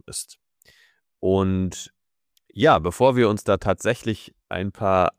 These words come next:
Anzeichen anschauen, würde ich gerne dich fragen, Gunnar, äh, hast du dich damit auch beschäftigt? Also als du angefangen hast mit Dating, war das irgendwie was, wo du dachtest, du musst die Körpersprache, die nonverbalen geheimen Signale von Frauen lesen, um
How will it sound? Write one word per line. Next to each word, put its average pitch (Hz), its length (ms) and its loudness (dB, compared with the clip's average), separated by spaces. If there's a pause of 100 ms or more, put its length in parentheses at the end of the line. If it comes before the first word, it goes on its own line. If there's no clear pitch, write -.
(100)
Anzeichen 95 840 -2
anschauen, 113 720 -2 (480)
würde 104 200 0
ich - 120 -12
gerne 95 420 0
dich 87 280 -6
fragen, 92 320 0
Gunnar, 95 380 2 (560)
äh, - 120 -6
hast 87 460 -2
du 139 60 2
dich 117 180 -2
damit 117 320 2
auch 110 180 2
beschäftigt? - 720 -2
Also 101 160 -2
als 95 200 -2
du - 60 -4
angefangen 117 500 -2
hast 110 240 -4
mit 104 200 -10
Dating, 113 520 -2
war 101 140 4
das 107 180 0
irgendwie 107 280 -2
was, 101 220 -2
wo 98 80 -4
du 95 100 -4
dachtest, 98 480 -2
du 101 60 -4
musst 98 320 -6
die 98 160 -4
Körpersprache, 92 920 -2
die 92 300 -6 (580)
nonverbalen 98 960 2
geheimen 92 460 0
Signale 90 480 0
von 92 220 -6
Frauen 92 420 0
lesen, 98 520 0
um 101 460 -2